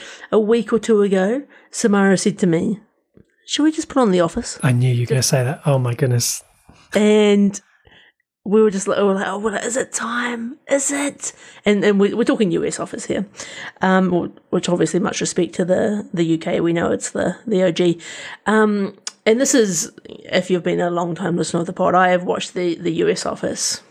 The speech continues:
Speaker 1: half a dozen times. And I'll tell you, Paul, so good. So good. I feel like I'm back with my friends. It's all feeling familiar. We,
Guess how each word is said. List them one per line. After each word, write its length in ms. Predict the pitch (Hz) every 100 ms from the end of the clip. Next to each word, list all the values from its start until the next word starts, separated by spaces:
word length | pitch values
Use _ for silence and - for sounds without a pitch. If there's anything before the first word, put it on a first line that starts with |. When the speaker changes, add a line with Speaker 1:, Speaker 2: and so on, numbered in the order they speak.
| _ _ _ _
Speaker 1:
half 240 | - 190 -
a 40 |
dozen 260 | - 185 214
times. 400 | - 233 - - - - - - -
And 60 | 190
I'll 60 |
tell 120 | 208
you, 80 | 202
Paul, 280 | 185 196 233 - _ _ _ _ _
so 340 | - - 185
good. 320 | 175 175 175 - _ _ _
So 280 | - - 180
good. 300 | 180 175 165 - - - -
I 80 |
feel 160 | - 190
like 120 | 170
I'm 120 | 185
back 200 | 180 -
with 120 | 175 185
my 120 | 175
friends. 640 | - 196 240 277 - - - - - -
It's 180 | - -
all 280 | 202 214 214
feeling 340 | 226 208 202
familiar. 560 | 202 196 202 214 262 285 - - - -
We, 600 | 185 202 190 190 190